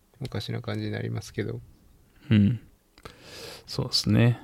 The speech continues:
Speaker 1: うん。
Speaker 2: まあ、なんか、まあ、ジムとかはそういう感じのじゃなくて、ただのバケツアートでしたけどね。
Speaker 1: うん、そうそう。ああ、
Speaker 2: うん。
Speaker 1: そうですね。その、それね、
Speaker 2: うん。
Speaker 1: バケツハット。
Speaker 2: うん。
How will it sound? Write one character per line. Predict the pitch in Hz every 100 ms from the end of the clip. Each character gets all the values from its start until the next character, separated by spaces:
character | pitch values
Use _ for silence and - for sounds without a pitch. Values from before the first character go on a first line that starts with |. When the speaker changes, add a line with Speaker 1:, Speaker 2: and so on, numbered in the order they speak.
| -
Speaker 1:
う |
ん。 | 117 107 101 104 113
Speaker 2:
ま |
あ、 |
な | 226
ん | 247
か、 | 294 -
ま | 170 170 190
あ、 |
ジ | 139 185
ム | 294 311 208
と | 170 139
か | 131
は | 113
そ | 110 123
う |
い |
う |
感 | 117 113
じ | 117
の | 113
じ | 110
ゃ |
な | 107
く | -
て、 | 110
た | 107 135 165
だ | 123
の | 101
バ | 101
ケ | 101
ツ | 127
ア | 113
ー | - _ - _ -
ト | 110
で | -
し | -
た | 123
け | 113
ど |
ね。 | 107 143 143 -
Speaker 1:
う |
ん、 | 131 135 120 110 104
そ | 101 127
う |
そ | 110
う。 | -
あ | 143 139 139 135
あ、 |
Speaker 2:
う | 131
ん。 |
Speaker 1:
そ | 160 147
う |
で | 120
す | -
ね。 | 123 127
そ | 120 131
の、 | 123 120 120
そ | -
れ | 110
ね、 | 120 139
Speaker 2:
う | 113
ん。 |
Speaker 1:
バ | 104
ケ | -
ツ | 104 110 104 113 - _ _ _ _
ハ | -
ッ | 107 -
ト。 | 98 - - -
Speaker 2:
う | 120
ん。 | 107 107 123